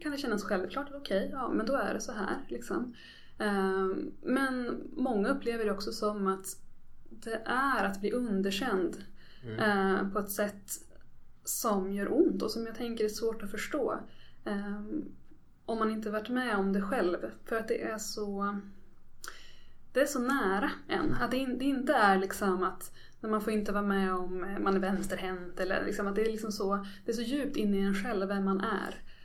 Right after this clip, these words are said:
Speaker 1: ehm, att inte få, att inte få, få ledaruppdrag när man är H B T Q-person. Ehm, det är sårande på nästan ett underligt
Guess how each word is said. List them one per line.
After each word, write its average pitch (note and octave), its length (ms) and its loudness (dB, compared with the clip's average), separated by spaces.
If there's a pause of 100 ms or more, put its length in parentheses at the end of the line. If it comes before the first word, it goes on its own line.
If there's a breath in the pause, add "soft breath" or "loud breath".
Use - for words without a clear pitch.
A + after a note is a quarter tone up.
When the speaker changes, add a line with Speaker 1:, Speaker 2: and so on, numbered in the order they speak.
(200 soft breath)
Speaker 1:
ehm, - 600 0 (440)
att G3 200 -2
inte G3+ 280 4
få, G3 460 0
att G#3 120 -4
inte G3 280 0
få, G3 360 0 (420)
få - 160 -4
ledaruppdrag G3 600 0
när G#3+ 80 -4
man - 140 -2
är G3+ 40 -2
H G3+ 140 -4
B - 60 -6
T - 60 -8
Q-person. A3+ 680 -6 (340 loud breath)
Ehm, G3 480 0 (500)
det A3+ 100 0
är G#3 420 -2 (840)
sårande A#3 540 2
på B3 140 -4
nästan G#3+ 260 -2
ett G3+ 100 -2
underligt A3+ 840 0